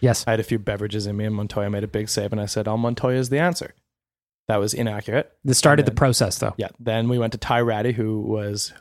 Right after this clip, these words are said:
Speaker 2: hot down the stretch
Speaker 1: Red
Speaker 2: last
Speaker 1: hot.
Speaker 2: year in garbage minutes.
Speaker 1: And in preseason as well.
Speaker 2: Yep. And in preseason. And then we got into the real debate in October, November, with Chiasson scoring on every shot and Koskinen was killing it. It was either Koskinen or Chiasson was the answer.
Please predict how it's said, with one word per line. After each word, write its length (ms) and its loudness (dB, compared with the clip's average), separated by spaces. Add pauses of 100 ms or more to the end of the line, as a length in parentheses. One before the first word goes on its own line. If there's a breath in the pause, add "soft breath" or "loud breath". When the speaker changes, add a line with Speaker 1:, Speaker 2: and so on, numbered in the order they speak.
Speaker 2:
hot 400 -2
down 180 -4
the 60 -8
stretch 400 -6
Speaker 1:
Red 220 6
Speaker 2:
last 20 2
Speaker 1:
hot. 120 0
Speaker 2:
year 120 0
in 200 -4
garbage 420 0
minutes. 340 -6 (220)
Speaker 1:
And 260 4
in 260 4 (200)
preseason 460 4
as 120 0
well. 440 2
Speaker 2:
Yep. 200 0 (280)
And 120 2
in 60 4
preseason. 520 -2
And 220 0
then 460 4
we 180 2
got 220 2
into 120 -2
the 80 -2
real 160 0
debate 480 -4 (440)
in 360 -6 (220)
October, 680 2
November, 560 2
with 380 -6
Chiasson 440 2
scoring 240 2
on 80 2
every 160 2
shot 400 4
and 100 -10
Koskinen 460 2
was 100 0
killing 300 0
it. 220 0
It 80 -2
was 260 -2
either 180 0
Koskinen 540 -2
or 80 -4
Chiasson 460 0
was 100 -4
the 120 -4
answer. 360 -4